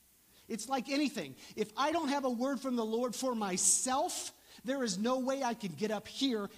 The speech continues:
and preach to you a word that's for you that's gonna do anything. If our worship team doesn't get into the wor-, the presence of the Lord themselves in worship,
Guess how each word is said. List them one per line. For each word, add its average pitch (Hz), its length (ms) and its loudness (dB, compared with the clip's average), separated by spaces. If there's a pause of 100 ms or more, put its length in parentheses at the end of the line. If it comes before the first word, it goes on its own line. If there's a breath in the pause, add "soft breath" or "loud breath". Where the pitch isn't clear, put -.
and 202 200 -2
preach - 460 2
to 240 100 4
you 254 400 2
a 214 80 0
word 196 380 0
that's 180 200 -2
for 208 200 -2
you 190 200 -2
that's 185 180 -6
gonna 180 220 -2
do 175 200 -4
anything. 165 480 -8 (1300 loud breath)
If 247 180 0
our 262 160 2
worship 277 480 2
team 226 380 2 (260 loud breath)
doesn't 262 500 2
get 294 180 4
into 285 240 2
the 254 100 2
wor-, 240 240 2
the 208 180 -2
presence 277 460 0
of 254 80 -2
the 254 80 2
Lord 254 260 0
themselves 240 460 0
in 202 180 0
worship, 240 400 2